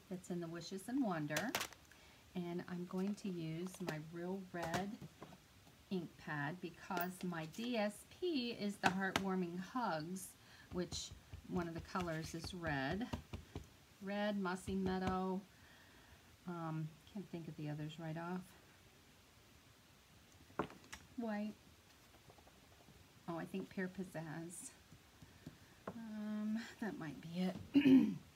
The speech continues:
So anyhow, once I do that, you can either use the die if you don't have a circle punch to punch this out, but I am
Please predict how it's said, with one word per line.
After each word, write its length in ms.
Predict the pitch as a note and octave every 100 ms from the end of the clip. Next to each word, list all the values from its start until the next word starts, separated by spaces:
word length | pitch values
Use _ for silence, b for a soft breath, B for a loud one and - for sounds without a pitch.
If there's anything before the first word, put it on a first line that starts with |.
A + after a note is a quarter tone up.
| - - - - -
So 140 | E3 -
anyhow, 720 | E4 C5 F#4+ F3+ D3+ D#3 A3+ C#4+ - - - - - - - -
once 280 | E3 D#3+ D3+
I 80 | F#3
do 180 | F#3 F#3+
that, 340 | F3 D3 E3 - B B B
you 100 | A3
can 200 | G#3+ A#3 -
either 200 | A#3 B3
use 340 | A#3 G#3+ G#3
the 140 | - G3
die 600 | D#3+ D3+ D3+ D3 D#3+ F#3+ F#3+
if 80 | F3+
you 60 |
don't 240 | E3 D#3+ F3+
have 240 | F3 D#3+ E3 -
a 100 | E3+
circle 380 | D#3+ - E3+ F#3 F3+
punch 360 | F#3+ E3+ E3+ -
to 80 | F#3
punch 300 | F3+ F3 -
this 200 | F#3+ F3+
out, 320 | D3+ D#3 - - B B B B
but 100 | F#3
I 300 | - F#3+ G3+ G#3+ G#3 F#3
am 260 | F3+ F3